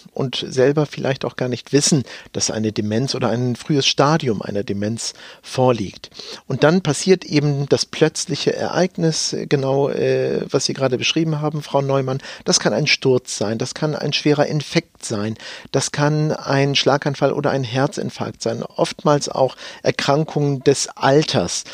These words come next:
ja. Und dann kommen die Patienten in die Notaufnahme und erleben dort natürlich schon einmal eine stressige Situation. In der Notaufnahme herrscht Hektik, viele unbekannte Gesichter.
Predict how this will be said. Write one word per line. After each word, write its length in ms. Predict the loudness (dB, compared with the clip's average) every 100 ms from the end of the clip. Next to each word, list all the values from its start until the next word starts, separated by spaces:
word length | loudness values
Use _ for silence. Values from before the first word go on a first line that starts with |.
| -16 -2
ja. 240 | 2 2 -2 -6
Und 120 | 0
dann 120 | 0
kommen 240 | 2 2 2
die 80 | 0
Patienten 540 | -4 -2 -2 0 -4
in 160 | -4 -2
die 240 | -2 -4 _
Notaufnahme 920 | 0 2 2 0 -2 0 0 2 0
und 300 | -2 -6 -6
erleben 360 | -2 0 0 2
dort 280 | 4 4 0
natürlich 340 | -4 -2 -2
schon 120 | 0
einmal 280 | 0 0 -2
eine 200 | -2 -4
stressige 460 | -2 0 -2 -2 -4
Situation. 600 | -4 -6 -4 0 2 0 -4 -14 -4
In 100 | 0
der 120 | 2
Notaufnahme 580 | 2 0 0 0 0 0
herrscht 360 | -4 -4 -6
Hektik, 480 | -4 -2 0 0 0 -4 -18 -4
viele 260 | 2 2
unbekannte 720 | 2 0 0 0 -2 2 0 0 -2
Gesichter. 560 | -2 -2 -4 -4 -6